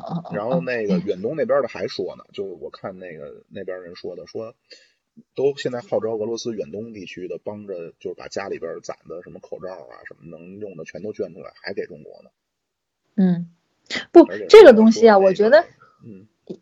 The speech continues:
Speaker 1: 一个是显得他们很够意思，还有一个我觉得这也是理所应当，因为邻国嘛，很容易被波及。真的，我觉得这什么，什么，什么不在焉知，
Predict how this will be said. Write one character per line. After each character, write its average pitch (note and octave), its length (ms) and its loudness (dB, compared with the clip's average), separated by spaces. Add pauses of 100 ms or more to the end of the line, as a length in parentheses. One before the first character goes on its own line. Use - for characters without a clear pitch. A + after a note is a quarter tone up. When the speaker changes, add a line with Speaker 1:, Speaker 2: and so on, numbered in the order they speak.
(100)
Speaker 1:
一 C4 160 -2
个 F4 100 6
是 E4+ 140 -2
显 F3+ 200 -6
得 F3 100 -6
他 B3+ 180 2
们 C#4 100 0
很 F3+ 140 -2
够 G3 160 2
意 D#4+ 180 6
思， D#3+ 240 -6
还 G3+ 180 2
有 A4 120 12
一 A#3 120 6
个 G3 140 2
我 E3 140 0
觉 E3 180 -10
得 A3+ 160 0
这 E4+ 140 6
也 A3 160 2
是 - 160 -8
理 A3+ 160 0
所 F3+ 160 -4
应 A3 180 -2
当， C#4+ 160 -2
因 E4 80 -16
为 E4+ 80 2
邻 G#3+ 400 4
国 E3+ 300 0
嘛， E3 140 -4
很 F#3+ 280 4
容 D#3+ 200 -2
易 F#4 120 10
被 A3 160 8
波 F#3 300 6
及。 D#3+ 340 -10 (320)
真 F#4+ 160 4
的， F#4+ 80 6
我 G3 100 2
觉 F3+ 140 0
得 A#3 80 0
这 C#4 240 -2
什 A#3+ 80 -10
么， B3 180 -2
什 B3 120 -8
么， C#4+ 260 0
什 C4+ 140 -8
么 C4 120 0
不 B3 220 -4
在 A#3 280 2
焉 G3+ 440 -4
知， B3 300 -8